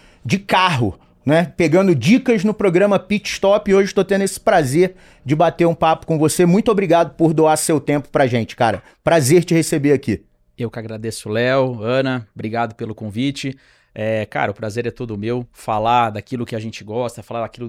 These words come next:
Speaker 2: do que a gente faz, né? Eu acho que quando a gente fala de comunicação, eu sempre tenho um lema na minha cabeça, né? Comunicação é,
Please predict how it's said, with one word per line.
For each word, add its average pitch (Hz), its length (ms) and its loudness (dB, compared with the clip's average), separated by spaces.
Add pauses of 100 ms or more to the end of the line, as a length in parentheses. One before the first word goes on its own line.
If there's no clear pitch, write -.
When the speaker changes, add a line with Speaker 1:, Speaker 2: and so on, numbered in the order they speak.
Speaker 2:
do 113 160 -16
que 147 80 -6
a 135 40 -4
gente 170 220 -6
faz, 123 580 -6
né? 113 260 -8 (360)
Eu 107 180 -6
acho 113 260 -6
que 107 380 -8
quando 113 180 -10
a 113 40 -10
gente 120 160 -10
fala 120 220 -6
de 113 100 -10
comunicação, 123 960 -8 (500)
eu 110 120 -10
sempre 156 260 -8
tenho 170 140 -8
um 151 60 -6
lema 143 180 -4
na 143 80 -4
minha 139 140 -4
cabeça, 117 500 -8
né? 107 160 -8
Comunicação 123 800 -6
é, 160 120 -10